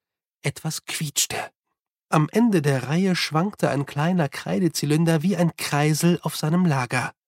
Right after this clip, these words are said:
Lucie näherte sich und hob eine Hand. Das Quietschen war jetzt das einzige Geräusch, abgesehen vom gelegentlichen Klink abkühlender Lager. „Du hast es fast geschafft“, rief er.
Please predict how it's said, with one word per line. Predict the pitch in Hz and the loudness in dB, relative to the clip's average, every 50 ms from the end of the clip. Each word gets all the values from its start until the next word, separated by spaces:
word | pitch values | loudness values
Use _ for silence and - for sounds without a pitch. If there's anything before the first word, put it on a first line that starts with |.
| _ _ _ _ _ _ _ _ _ _ _ _ _ _ | _ _ _ _ _ _ _ _ _ _ _ _ _ _
Lucie | - 165 160 151 - - - - 214 220 214 196 | 2 2 2 2 2 0 0 0 2 2 2 2
näherte | 160 147 156 170 185 185 - 185 | 2 4 2 2 0 0 -2 -2
sich | 156 156 190 180 - | 0 0 -2 -2 0
und | 156 151 - - _ _ | -2 -2 -2 -6 _ _
hob | - 165 160 - _ | -2 -2 -2 -2 _
eine | - 135 135 147 160 143 - | -6 -4 -2 0 -2 -2 -4
Hand. | - 117 - - - - - _ _ _ _ _ _ _ _ _ _ _ _ _ _ | -6 -10 -10 -12 -16 -18 -18 _ _ _ _ _ _ _ _ _ _ _ _ _ _
Das | - 180 175 - - | -2 -2 -2 -2 -4
Quietschen | - - 226 226 233 - - - 190 170 | -4 -2 -2 0 0 0 0 2 2 2
war | 151 147 143 | 2 2 0
jetzt | 143 170 - - - - | 0 -2 -2 -4 -6 -4
das | - 131 135 - - | -4 -4 -4 -4 -4
einzige | - 160 165 170 165 - - 147 151 151 139 | -2 0 0 0 0 -2 -4 -2 -2 -2 0
Geräusch, | 156 151 151 143 160 151 147 143 - - - - - _ - - - - _ - _ | 0 0 2 2 2 0 0 0 -2 -2 -4 -4 -8 _ -20 -20 -20 -20 _ -20 _
abgesehen | - 165 180 - - - 180 160 147 175 180 196 196 | -6 -6 -6 -4 0 0 0 2 2 2 2 0 0
vom | - - 147 147 | 0 0 0 0
gelegentlichen | 131 135 123 123 151 170 156 151 139 139 - - - 127 | 0 -2 0 2 2 2 2 0 -4 -4 -8 -8 -10 -10
Klink | - - - 170 165 160 151 139 - - - - _ _ _ _ | -6 -2 0 2 4 4 2 0 -2 -6 -12 -14 _ _ _ _
abkühlender | - 135 - - - - - 143 127 123 117 117 117 | -12 -12 -12 -12 -8 -4 -2 0 0 0 -2 -2 0
Lager. | 127 156 156 139 - - - - - - _ _ _ _ _ _ _ _ _ _ _ _ - | 2 2 2 2 0 -4 -6 -8 -10 -12 _ _ _ _ _ _ _ _ _ _ _ _ -6
„Du | 320 269 - - 143 - - - - - - - - | -4 -2 -2 -4 -4 -8 -14 -18 -18 -18 -18 -16 -8
hast | - - 269 262 - - 277 | -4 -2 0 2 2 0 2
es | 262 - - | 2 2 2
fast | - - 392 370 - - - | 2 2 0 0 0 -2 -2
geschafft“, | - 165 - - - - 381 359 - - - - - _ _ _ _ _ _ - | -4 -2 0 0 0 0 0 0 -2 -4 -8 -10 -14 _ _ _ _ _ _ -4
rief | 156 143 131 - | -2 -2 -2 -2
er. | 139 135 135 127 117 | -2 -2 -2 -2 -4